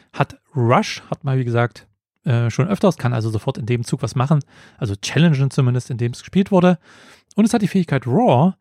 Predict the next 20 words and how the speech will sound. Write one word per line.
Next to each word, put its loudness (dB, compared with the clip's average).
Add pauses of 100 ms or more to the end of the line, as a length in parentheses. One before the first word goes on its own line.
(400)
Und 0
wenn 0
man 0
diesen -6
Charakter, -6 (300)
ähm, -4
wenn -6
man -6
diese -10
Charakterkarte -6
ausspielt, 0 (2250)
ähm, -4
erschöpft -4
man 2 (180)
alle 0
gegnerischen 0
Charaktere, 0
die -2 (240)
Schaden -2
haben. -8